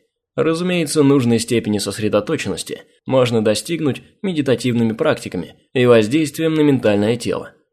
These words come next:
Однако Балаватх предпочитал идти путем наименьшего сопротивления. Зачем напрягать себя магичением и медитациями,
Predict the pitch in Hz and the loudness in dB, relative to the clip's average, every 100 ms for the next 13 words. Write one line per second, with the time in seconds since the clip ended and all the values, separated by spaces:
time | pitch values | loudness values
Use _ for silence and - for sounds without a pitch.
0 | - 117 110 135 170 175 165 147 139 160 | -6 -2 -2 -2 -4 -4 2 4 4 0
1 | - - 170 160 156 151 151 127 123 165 | -4 -10 -8 -6 -4 2 2 2 0 -2
2 | 120 - - - 180 156 131 113 120 113 | -2 -4 -10 -8 -4 -2 0 2 2 0
3 | 113 110 110 110 123 123 110 92 - _ | -2 -2 -2 -4 -2 0 0 -2 -8 _
4 | _ _ - 104 104 101 175 175 156 147 | _ _ -8 -2 0 0 -4 -4 -2 2
5 | 147 - 113 151 147 123 110 139 135 131 | 0 0 0 2 2 0 0 0 0 -2
6 | 123 117 - 143 127 110 143 156 - 101 | -2 -2 -2 2 2 2 0 0 0 -4
7 | 92 80 | -4 -8